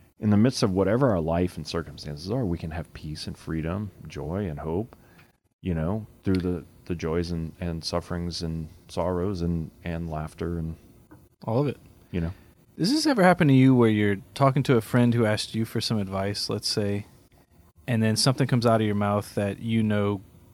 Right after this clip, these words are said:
Speaker 2: God wanted you to hear?
Speaker 1: Yeah.
Speaker 2: Like, it happens to me often, but
Speaker 1: Mm.
Speaker 2: not too long ago, I was talking to a friend who was, needed some advice on something, and I told him,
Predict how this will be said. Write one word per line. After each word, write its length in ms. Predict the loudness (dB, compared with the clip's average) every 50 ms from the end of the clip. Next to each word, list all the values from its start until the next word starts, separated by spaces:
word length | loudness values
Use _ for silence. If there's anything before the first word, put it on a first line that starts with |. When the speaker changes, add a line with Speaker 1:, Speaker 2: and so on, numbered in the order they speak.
| _ _ _ _ _ _ _
Speaker 2:
God 300 | 0 2 4 4 2 2
wanted 300 | 0 0 -2 -2 -4 -6 -8 -8
you 220 | -2 2 4 6
to 100 | 6 4
hear? 360 | 4 2 -2 -2 -2 -4 -6 -10 -12 -4
Speaker 1:
Yeah. 120 | 2 4 4
Speaker 2:
Like, 160 | 4 4 2 -4 -12 -20 -20 -20 -20 -20 _ _ _ _ _ -6
it 40 | -2
happens 240 | -2 0 0 0 0
to 40 | -2
me 80 | -2
often, 340 | -4 -6 -8 -10 -10 -12 -10
but 180 | -10 -10 -10 -12 -14 -16 -6 0
Speaker 1:
Mm. 200 | 2 2 2 0 -2 -10 -20 -12 -2 2
Speaker 2:
not 160 | 4 4 4
too 120 | 4 4 4
long 220 | 6 6 4 2
ago, 140 | 2 0 0
I 60 | 0
was 120 | 0 0
talking 220 | 0 0 0 -2 -2
to 100 | -2 -2
a 40 | -4
friend 300 | -4 -4 -4 -4 -2 -2
who 60 | -4
was, 300 | -4 -4 -4 -4 -6 -8 -10 -16 -20 -20 -20 -20 -20 -20 -20 -20 -20 -20 -20 _ -4
needed 180 | -2 0 2 2
some 120 | 4 4
advice 380 | 4 4 4 4 4 4 2 2
on 100 | 0 0
something, 440 | 0 0 -2 -2 -2 -4 -4 -4 -4
and 180 | -4 -6 -8 -10 -12 -20 -20 _ -20 -16 -12
I 60 | -10 -10
told 280 | -6 -2 0 0 0
him, 320 | 0 0 -2 -4 -6 -8